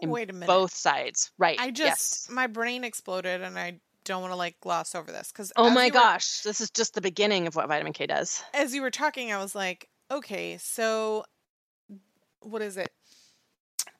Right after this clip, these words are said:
Speaker 2: <sighs> There's the blood disease that the royal family got that starts with an H, where you don't clot. He-,
Speaker 1: Mm-hmm.
Speaker 2: hema something. Do you know what I'm talking about? Anyway,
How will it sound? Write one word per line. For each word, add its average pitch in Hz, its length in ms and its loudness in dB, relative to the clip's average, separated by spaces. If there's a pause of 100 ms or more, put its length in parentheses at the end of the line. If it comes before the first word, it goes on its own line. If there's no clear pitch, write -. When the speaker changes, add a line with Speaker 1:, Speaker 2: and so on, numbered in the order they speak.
(140)
Speaker 2:
<sighs> - 380 -10
There's 220 260 -6
the 214 400 -2
blood 208 260 0
disease 208 540 -8
that 202 200 -8
the 185 140 -8 (840)
royal 202 300 -2
family 196 440 -8
got 202 340 0
that - 140 -14
starts 190 300 -8
with 196 120 -14
an 190 160 -10
H, - 560 -6 (420)
where 190 140 -8
you 185 160 -8
don't 185 260 -4
clot. 175 420 2 (760)
He-, 190 260 4
Speaker 1:
Mm-hmm. 190 120 4
Speaker 2:
hema 202 360 -10
something. 202 520 -10 (140)
Do 214 80 -12
you 196 40 -10
know 196 80 -6
what 190 80 -8
I'm 190 60 -12
talking 196 240 -14
about? 190 280 -10
Anyway, 175 440 -4